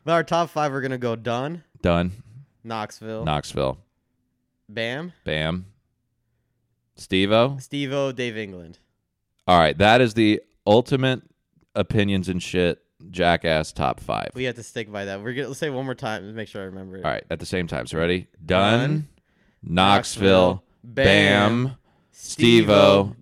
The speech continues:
Speaker 2: Dave
Speaker 1: Dave
Speaker 2: England.
Speaker 1: England. And then Pontius is right at the top of the mid-level.
Speaker 2: Yeah.
Speaker 1: Ooh,
Speaker 2: In the
Speaker 1: that
Speaker 2: wild card spot.
Speaker 1: This is so satisfying to get that done.
Speaker 2: Yeah.
Speaker 1: No pun intended, but, like, just to get that fucking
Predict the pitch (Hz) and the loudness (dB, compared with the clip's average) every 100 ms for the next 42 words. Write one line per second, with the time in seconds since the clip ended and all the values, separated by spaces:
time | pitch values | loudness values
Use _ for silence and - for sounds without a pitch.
0 | 101 101 120 95 92 90 80 76 69 92 | -18 -4 4 4 4 2 -2 -4 -6 -6
1 | 90 95 _ _ 127 143 135 - 143 143 | -12 -20 _ _ -6 -6 -8 -8 -6 -6
2 | 143 135 123 117 120 117 104 - 107 104 | -6 -8 -10 -8 -6 -6 -10 -10 -10 -10
3 | 101 98 95 90 87 87 - - 90 - | -14 -16 -16 -16 -20 -20 -10 0 0 0
4 | - _ 127 131 107 117 104 101 95 85 | -6 _ -10 -4 0 4 6 8 6 2
5 | 82 73 - 71 60 - 117 123 131 - | -2 -2 -2 -2 -2 -6 -12 -10 -8 -4
6 | 131 123 113 107 95 - 104 95 92 98 | -4 -4 -6 -6 -8 -10 -10 -10 -12 -14
7 | 85 85 82 _ _ _ - 92 90 85 | -12 -14 -16 _ _ _ -14 -12 -14 -20
8 | _ 78 82 64 62 110 107 98 101 95 | _ -6 -4 -2 -4 -10 -12 -12 -14 -12
9 | 104 101 101 101 104 104 92 90 - 95 | -10 -10 -10 -16 -14 -14 -12 -14 -12 -14
10 | 92 90 90 | -14 -16 -18